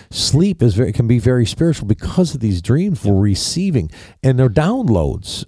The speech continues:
Speaker 1: from our
Speaker 2: Yeah.
Speaker 1: ancestors or, you know, and a lot of, uh, maybe spiritual teachers or, you know, a God himself or universe or, you know, spiritual
Speaker 2: Yeah.
Speaker 1: universe. He, he's,
Speaker 2: Yep.
Speaker 1: he, these are things that are
Speaker 2: It's
Speaker 1: coming to
Speaker 2: direct.
Speaker 1: us.
Speaker 2: It's, uh,
Speaker 1: Directs, yeah.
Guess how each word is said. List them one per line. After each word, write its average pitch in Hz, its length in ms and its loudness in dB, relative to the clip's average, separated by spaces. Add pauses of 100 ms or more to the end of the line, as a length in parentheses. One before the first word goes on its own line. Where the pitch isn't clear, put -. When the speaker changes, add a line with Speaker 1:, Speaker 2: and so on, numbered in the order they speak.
Speaker 1:
from 123 200 0
our 107 160 0
Speaker 2:
Yeah. 131 180 0
Speaker 1:
ancestors 139 680 0
or, 110 440 4
you 131 180 2
know, 117 120 2
and 127 100 2
a 120 60 2
lot 131 280 0
of, 120 280 -6
uh, 82 280 -4
maybe 120 180 0
spiritual 110 480 2
teachers 117 500 0
or, 104 120 2 (360)
you 110 140 0
know, 95 220 2
a 98 60 -2
God 110 280 2
himself 107 560 2
or 90 240 2
universe 107 540 2
or, 90 240 0
you 107 120 0
know, 104 60 2
spiritual 107 380 2
Speaker 2:
Yeah. 104 60 4
Speaker 1:
universe. 107 320 2
He, 110 340 0
he's, 107 180 -10
Speaker 2:
Yep. 107 100 -6
Speaker 1:
he, 127 60 0
these 123 300 0
are 123 40 4
things 120 260 -2
that 104 140 0
are 107 120 2
Speaker 2:
It's - 140 -4
Speaker 1:
coming 113 180 0
to 101 100 -2
Speaker 2:
direct. 120 180 2 (180)
Speaker 1:
us. - 60 -14 (280)
Speaker 2:
It's, 120 200 -10
uh, 127 60 -2
Speaker 1:
Directs, 110 420 0
yeah. 104 260 2